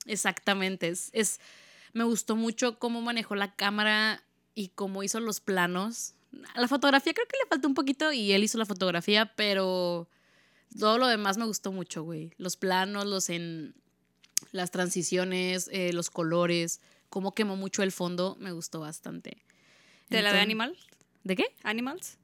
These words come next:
Speaker 1: De, no, de esta, de Licorice Pizza.
Speaker 2: L-, ah, ok.
Speaker 1: En Anima es como un corto, es de quince minutos.
Speaker 2: Sí, es el corto donde sale este Tom York.
Speaker 1: Ay,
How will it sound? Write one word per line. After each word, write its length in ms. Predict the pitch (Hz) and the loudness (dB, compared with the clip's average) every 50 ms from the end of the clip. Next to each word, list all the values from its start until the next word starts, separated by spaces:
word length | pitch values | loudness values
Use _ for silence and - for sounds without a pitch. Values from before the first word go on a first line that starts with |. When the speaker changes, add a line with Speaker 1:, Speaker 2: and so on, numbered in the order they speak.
| _ _ _ _ _ _ _ | _ _ _ _ _ _ _
Speaker 1:
De, 340 | 208 196 202 202 196 196 190 185 | 0 2 4 6 6 4 4 4
no, 220 | 196 214 226 220 202 | 4 4 4 4 4
de 760 | 196 190 190 185 185 180 180 180 175 175 175 175 175 - 202 | 4 4 4 4 4 4 4 2 2 2 0 0 0 0 -2
esta, 180 | 196 - 190 180 | 0 0 2 2
de 100 | 180 175 | 2 2
Licorice 340 | 180 175 - 185 185 180 - | 0 0 -2 -4 -4 -4 -6
Pizza. 220 | 196 180 - - | -8 -8 -8 -10
Speaker 2:
L-, 180 | 196 190 - - | -10 -10 -10 -10
ah, 100 | - 196 190 | -10 -10 -12
ok. 80 | 180 - 180 | -10 -10 -4
Speaker 1:
En 240 | 175 185 208 214 | -2 0 4 6
Anima 280 | 214 220 233 240 254 269 | 6 6 6 6 4 4
es 100 | 269 - | 4 4
como 180 | - 269 269 285 | 2 0 0 -2
un 80 | 277 247 | -2 0
corto, 300 | - 254 240 - - 196 | 0 0 0 0 -2 -6
es 220 | 185 - 175 196 | -4 -2 0 2
de 80 | 208 220 | 2 2
quince 260 | - 262 233 - 262 | 2 2 2 4 2
minutos. 340 | 247 220 202 196 180 - - | 2 2 0 -2 -2 -2 0
Speaker 2:
Sí, 80 | 311 285 | 2 2
es 80 | 262 277 | 2 2
el 100 | 277 269 | 2 0
corto 260 | - 285 277 - 277 | 0 -2 0 0 0
donde 120 | 269 269 262 | 0 0 0
sale 420 | 277 247 233 240 247 247 247 240 | 0 0 0 2 2 2 2 2
este 640 | 240 - - - 254 247 240 240 240 233 226 220 214 - | 0 -2 -4 -4 0 2 2 4 4 2 2 0 -2 -4
Tom 160 | 233 226 226 | -4 -4 -4
York. 280 | 220 226 220 208 - - - | -4 -4 -4 -6 -8 -14 -16
Speaker 1:
Ay, 360 | - - - - - 294 | -16 -16 -16 -18 -18 -20